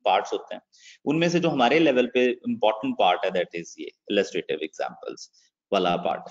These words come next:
part बी, इसमें सिर्फ इलस-, illustrative examples, ये हम लोग नहीं पढ़ रहे होंगे। Red Book से standard पढ़े जा सकते हैं इस level पे, but, अ, it is recommended कि आप Red बुक को ओपन ना करें, क्योंकि हम लोग जो जितनी चीजें भी पढ़ा रहे होते हैं, वो सारी की सारी स्टैंडर्ड से ही पढ़ा रहे होते हैं।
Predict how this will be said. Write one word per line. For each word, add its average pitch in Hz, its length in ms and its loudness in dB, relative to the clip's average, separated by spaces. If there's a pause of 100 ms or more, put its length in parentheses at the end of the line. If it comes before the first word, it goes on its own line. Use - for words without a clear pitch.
(100)
part 87 180 2
बी, - 140 -16
इसमें - 340 -12
सिर्फ 208 340 2
इलस-, 123 480 2
illustrative 98 540 0
examples, 92 580 -4 (300)
ये 143 140 2
हम 156 160 2
लोग 147 180 4
नहीं 147 120 0
पढ़ 123 220 4
रहे 123 140 0
होंगे। 104 240 -4 (460)
Red 185 200 2
Book 208 140 0
से 240 120 2
standard 175 440 0
पढ़े 190 220 4
जा 143 160 4
सकते 156 300 -4
हैं 156 60 0
इस - 140 -6
level 117 260 2
पे, 113 220 2
but, 110 160 0
अ, - 260 -4 (200)
it 110 300 0
is 123 180 -6
recommended 120 680 -2
कि 117 60 2
आप 92 240 2
Red 90 140 -2
बुक 349 240 -10
को 87 80 -8
ओपन 90 240 -10
ना 127 140 -4
करें, 101 280 -8
क्योंकि 101 280 -10
हम 107 100 -6
लोग 123 200 -2
जो 120 80 2
जितनी 127 320 -6
चीजें 143 240 -2
भी 139 80 -2
पढ़ा 113 240 0
रहे 95 120 2
होते 95 220 -2
हैं, 95 80 -12 (300)
वो 98 60 -6
सारी 90 240 0
की 92 80 -10
सारी 90 220 -4
स्टैंडर्ड 85 400 -6
से 85 120 -12
ही 104 160 -10
पढ़ा 82 220 -2
रहे 76 160 -4
होते - 200 -14
हैं। - 40 -20